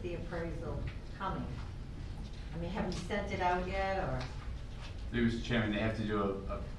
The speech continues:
Speaker 2: public procurement on it, so the procurement's being drafted right now. It should be out momentarily, and then we'll get bids in,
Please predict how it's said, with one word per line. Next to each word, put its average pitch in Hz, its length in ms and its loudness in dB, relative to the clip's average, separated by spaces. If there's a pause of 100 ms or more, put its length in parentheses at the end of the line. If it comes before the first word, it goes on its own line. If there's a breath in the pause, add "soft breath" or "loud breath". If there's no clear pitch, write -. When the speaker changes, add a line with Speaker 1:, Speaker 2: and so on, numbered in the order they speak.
Speaker 2:
public 104 260 2
procurement 110 460 4
on 117 240 10
it, 117 180 2
so 101 220 0
the 98 80 -2
procurement's 110 560 4
being 104 320 2
drafted 104 500 4
right 101 200 2
now. 101 360 6
It 98 100 0
should 98 240 -2
be 98 140 0
out 98 180 2
momentarily, 101 760 2
and 95 120 0
then 95 140 0
we'll 92 100 0
get 92 200 -2
bids 104 260 0
in, 107 400 2